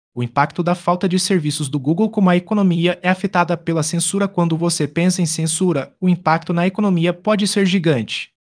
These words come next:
Imagine viver em um lugar onde você não pode acessar informações do Google. Isso limita as oportunidades de negócios e inibe a inovação.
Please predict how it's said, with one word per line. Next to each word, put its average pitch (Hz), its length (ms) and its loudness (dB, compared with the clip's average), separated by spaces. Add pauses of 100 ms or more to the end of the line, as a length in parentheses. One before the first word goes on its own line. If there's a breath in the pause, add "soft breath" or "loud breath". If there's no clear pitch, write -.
Imagine 180 420 4
viver 165 240 4
em 185 100 6
um 208 120 4
lugar 151 320 4
onde 175 180 2
você 175 260 2
não 180 160 4
pode 185 280 2
acessar 165 400 0
informações 147 540 0
do 160 120 -2
Google. 131 420 -2 (320)
Isso 170 220 2
limita 165 320 4
as 135 80 2
oportunidades 143 720 2
de 151 100 0
negócios 156 680 2
e 170 60 2
inibe 175 280 4
a 175 60 4
inovação. 156 680 0